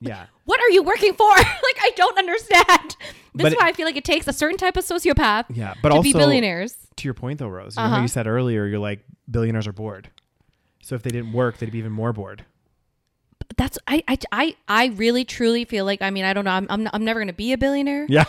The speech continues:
Speaker 2: <laughs> Uh, but I truly feel like it's like, once I reach a certain amount, it's like,
Speaker 1: Yeah.
Speaker 2: "Dude, I'm gonna retire." <laughs>
Speaker 1: Yeah.
Speaker 2: Like, I don't care, you know? But some of these people, that's why I,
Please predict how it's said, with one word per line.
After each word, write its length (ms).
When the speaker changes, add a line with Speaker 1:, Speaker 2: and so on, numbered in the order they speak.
Speaker 2:
<laughs> 120
Uh, 540
but 120
I 100
truly 380
feel 160
like 420
it's 180
like, 440
once 300
I 100
reach 340
a 100
certain 320
amount, 320
it's 120
like, 300
Speaker 1:
Yeah. 240
Speaker 2:
"Dude, 220
I'm 160
gonna 180
retire." 580
<laughs> 100
Speaker 1:
Yeah. 80
Speaker 2:
Like, 180
I 100
don't 220
care, 480
you 120
know? 320
But 200
some 160
of 40
these 120
people, 180
that's 200
why 220
I, 100